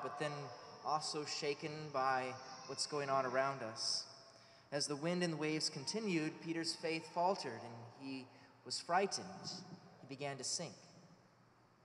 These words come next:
In the midst of difficulty, that can happen to us as well. When we find that this, even though we turn to God, the storm continues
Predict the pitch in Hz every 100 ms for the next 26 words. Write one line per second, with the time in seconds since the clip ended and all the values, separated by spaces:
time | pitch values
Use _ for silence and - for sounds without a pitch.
0 | - - - - - - 120 131 139 -
1 | 127 143 143 - 135 123 135 123 113 -
2 | - - - - - - - - - -
3 | - - 131 - 139 139 135 123 120 131
4 | 127 117 - 123 120 95 - - - -
5 | - - - - - - - 120 123 123
6 | 123 117 117 - - - - 156 156 151
7 | 147 131 - - - - 180 180 175 170
8 | 160 - - - - - 170 170 151 143
9 | 147 131 131 127 123 - - 151 143 -
10 | 135 151 151 147 143 -